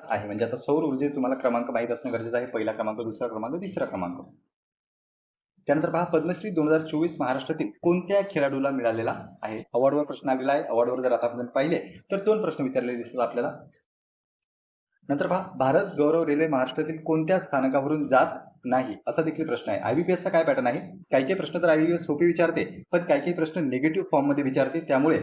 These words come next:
आपल्याला जे ऑप्शन्स असतात ते माहिती असणं गरजेचं आहे. जसे की आपण जिल्ह्यावर पाहिलं तर खालीलपैकी कोणता तालुका हा या अकोला जिल्ह्यात येत नाही, म्हणजेच या ठिकाणी जे आहे ते ऑड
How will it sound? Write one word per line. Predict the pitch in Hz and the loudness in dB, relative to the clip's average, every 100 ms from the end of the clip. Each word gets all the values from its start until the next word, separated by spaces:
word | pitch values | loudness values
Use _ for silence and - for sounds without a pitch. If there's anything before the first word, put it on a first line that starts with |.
| - - - | -4 -6 -4
आपल्याला | - 165 | 2 2
जे | 180 190 | 4 4
ऑप्शन्स | 131 - 170 | 4 0 -6
असतात | 151 165 170 | -4 -4 -2
ते | 185 185 | 2 2
माहिती | 151 135 147 | 4 2 0
असणं | 143 151 131 | 0 -2 -2
गरजेचं | 110 127 139 | -2 0 0
आहे. | 110 | -2
जसे | 117 117 139 | -6 -6 0
की | |
आपण | 127 131 | 2 2
जिल्ह्यावर | 120 117 127 | 2 2 2
पाहिलं | - 151 135 - - _ | 2 0 0 -4 -16 _
तर | 185 - - | 2 2 0
खालीलपैकी | 151 185 180 175 185 | 2 2 -2 -6 -4
कोणता | 160 147 156 147 | 0 2 2 2
तालुका | 135 139 147 - - - _ | 0 0 -2 -2 -8 -20 _
हा | 156 170 - - | 2 2 -4 -10
या | 127 117 | 0 2
अकोला | 117 147 | 2 0
जिल्ह्यात | 139 131 131 | 2 0 2
येत | 127 127 | 0 0
नाही, | 120 131 - | -2 -2 -2
म्हणजेच | 135 - 131 - - - _ | 0 2 -2 -4 -16 -20 _
या | 147 | 2
ठिकाणी | 240 160 160 160 | 2 2 2 4
जे | 160 | 2
आहे | 165 | 2
ते | - | 0
ऑड | 120 143 | 4 4